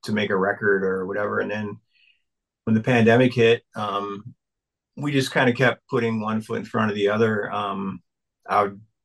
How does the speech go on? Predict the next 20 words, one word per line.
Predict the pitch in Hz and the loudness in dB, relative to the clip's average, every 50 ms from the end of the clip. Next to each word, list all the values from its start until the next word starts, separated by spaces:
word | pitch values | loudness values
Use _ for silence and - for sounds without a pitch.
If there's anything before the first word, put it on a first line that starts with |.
| _ _ _ - | _ _ _ 0
write | 107 107 107 107 | 2 2 2 2
a | |
couple | - 110 - 113 | 0 -4 -6 -6
songs | - - 139 139 139 139 139 135 131 127 127 | 0 4 6 6 8 8 6 4 2 0 -2
and | 113 107 | -2 -4
I | 104 104 | -2 -4
would | 101 98 - _ | -6 -8 -10 _
pass | - 113 110 110 - | -4 -2 -2 -2 -4
them | 104 98 117 | -6 -8 -6
his | 110 110 107 | -6 -6 -2
way, | 113 113 107 110 113 110 113 110 | -2 -2 -2 0 -2 -2 -2 -2
and | 107 107 | -2 -4
he | 110 110 | -4 -4
would | 107 101 101 98 - _ _ _ - - - _ _ _ _ _ _ _ _ _ _ _ _ _ _ | -2 -4 -4 -6 -8 _ _ _ -20 -20 -20 _ _ _ _ _ _ _ _ _ _ _ _ _ _
take | - 127 113 113 | 0 2 2 4
them | 120 117 | 4 4
into | 113 110 113 | 6 4 4
his | 101 98 | 2 2
laboratory | 107 107 110 110 117 120 117 - 127 117 117 117 117 120 120 113 | 0 2 2 4 2 2 0 0 2 2 2 4 2 0 0 -2
and | 104 107 107 107 - | -6 -8 -12 -12 -14